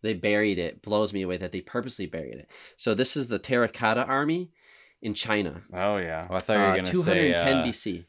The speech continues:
Speaker 3: the E T Atari games out in the desert.
Speaker 1: Oh, my God.
Speaker 3: <laughs>
Speaker 1: That would have been a good bonus one.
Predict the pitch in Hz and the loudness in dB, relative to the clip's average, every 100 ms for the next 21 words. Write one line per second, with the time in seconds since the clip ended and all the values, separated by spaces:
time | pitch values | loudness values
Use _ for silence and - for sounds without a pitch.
0 | - 90 82 80 - 98 87 - 92 85 | -6 -2 -2 -2 -6 -10 -8 -6 -4 -4
1 | 80 - 92 90 80 78 78 82 - - | -8 -4 -2 -2 -2 -8 -10 -12 -14 -14
2 | - 71 76 76 73 - _ _ _ - | -10 -10 -10 -12 -14 -18 _ _ _ -20
3 | 85 90 78 95 - 95 92 80 78 80 | -10 -8 -6 -8 -2 0 0 -2 -6 -2
4 | 80 76 233 202 - 208 160 - 185 127 | -2 4 6 6 6 4 4 2 2 2
5 | 90 82 80 _ _ 98 85 85 87 - | -2 -6 -10 _ _ -8 -4 -4 -6 -8
6 | 85 | -10